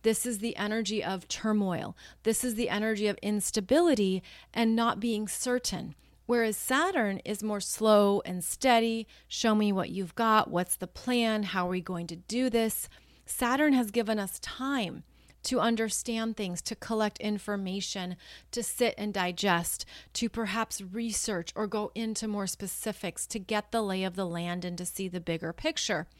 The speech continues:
Well, now that Pluto enters Aquarius, this energy is much more volatile and active. And we're moving into uncharted territory that is actually triggering some of the same themes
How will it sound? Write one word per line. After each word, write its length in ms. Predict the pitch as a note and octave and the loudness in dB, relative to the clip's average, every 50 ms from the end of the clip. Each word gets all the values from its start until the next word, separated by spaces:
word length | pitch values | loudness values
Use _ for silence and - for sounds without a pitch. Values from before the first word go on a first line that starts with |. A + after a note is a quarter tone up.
| - - - _ _ - | -20 -20 -20 _ _ 2
Well, 160 | A3+ A#3 A3+ | 4 4 6
now 400 | A#3 A#3+ A#3 B3 C#4+ D#4+ E4+ D#4 | 6 4 4 4 4 4 2 2
that 220 | D4 C#4+ - - | 0 -2 -2 -4
Pluto 500 | - - - B3+ C4 C4+ B3+ B3+ A3 G#3+ - - | -12 -12 -6 -4 -2 0 0 0 0 0 -2 -4
enters 400 | G3+ G#3+ A3 - A3+ G#3+ F#3+ G3 | -4 -4 -4 -4 -6 -6 -8 -8
Aquarius, 800 | F#3+ - - - F#3+ G#3 B3+ C#4+ B3+ G3 F3 E3+ E3 - - - - - - - - - - - - - _ _ _ _ G3 | -10 -10 -6 -2 0 0 2 2 2 2 0 0 -2 -4 -6 -6 -10 -18 -20 -20 -20 -20 -20 -20 -20 -20 _ _ _ _ 0
this 320 | F#3+ B3 D4 D#4+ - - | 2 2 2 2 0 0
energy 680 | - A#3 C#4 D#4+ G4+ A4+ E4+ A3+ G#3+ G#3 G3 G3 G3 - - - - - _ _ _ | 0 0 2 2 2 2 0 0 0 0 -2 -2 -4 -8 -12 -20 -20 -20 _ _ _
is 340 | B3+ C#4 C#4+ C#4+ C4+ A3+ - - _ | 0 2 2 2 2 0 -4 -8 _
much 460 | - G3+ A3 A#3 B3 C4+ D4 - - B3+ | -6 -2 0 0 0 0 -2 -4 -4 -4
more 260 | B3 A#3+ A#3 A3+ G#3 | -2 -2 0 0 -2
volatile 600 | F#3+ F#3 F#3+ G#3 B3 C#4+ D4+ D4 - - A3+ G3+ | 0 0 0 0 2 0 0 -2 -2 -4 -2 -2
and 100 | F#3+ - - - | -2 -4 -4 -4
active. 640 | A#3 C#4+ F#4+ G4+ - - G3+ C#3 - - - - - - - - - - - - _ - | -4 -4 -4 -6 -6 -6 -4 -4 -4 -6 -10 -16 -18 -20 -20 -20 -20 -20 -20 -12 _ 2
And 160 | B3+ C4 C4 | 4 6 6
we're 100 | C4+ C4+ | 6 6
moving 460 | C4+ C#4 D4+ E4+ F#4+ F#4+ F#4 E4+ - - | 6 6 6 4 4 2 2 0 0 0
into 680 | - C4+ C#4+ D4+ E4 D#4+ - - - B3 A3+ G#3+ G3+ - | 2 4 4 4 4 2 0 0 2 4 4 4 2 2
uncharted 720 | - A#3 B3+ C#4 C#4+ - - C4+ B3 A#3 G#3+ G#3+ G3+ G3 | 2 2 2 2 0 0 -2 -2 -2 0 0 -2 -2 -2
territory 880 | - - - B3 B3+ C4+ C#4+ C#4+ - - - G3+ F#3 F3 E3+ D#3+ - F3+ - - - - - - - - | -4 -4 -2 -2 0 0 0 0 -2 -2 -2 0 0 0 0 -2 -4 -6 -10 -12 -18 -18 -16 -18 -18 -10
that 280 | - G#3 B3 B3+ A#3 - - | -2 2 4 4 4 4 4
is 220 | A#3 C4 A#3+ - - | 4 4 4 4 2
actually 500 | - B3 C#4 - - - - D4 C#4+ C#4 | 2 2 2 0 0 -2 0 0 0 -2
triggering 840 | - - - - - - D#4 D#4+ C#4+ D4 C#4 B3 G#3+ F3+ F3 F3+ F#3 - - - - - - - _ - | -2 -4 -8 -8 -4 -2 -2 0 0 2 2 2 2 2 0 -2 -4 -6 -10 -18 -20 -20 -20 -20 _ -16
some 400 | - - C#4+ C#4 C#4 C#4+ C#4+ - | -4 2 4 6 6 6 6 4
of 300 | - A#3+ A#3+ A#3 G#3+ G#3+ | 4 2 2 2 0 -4
the 100 | A3+ G#3 | -4 -6
same 340 | - - A#3 G#3+ G#3+ G#3+ | -4 -6 -4 -4 -4 -4
themes 800 | G3+ - - - C#4 D#4 F#4 G4 B3+ F#3+ E3 D3+ D3 - - - | -6 -8 -6 -2 -2 0 2 2 0 0 0 -4 -4 -6 -6 -8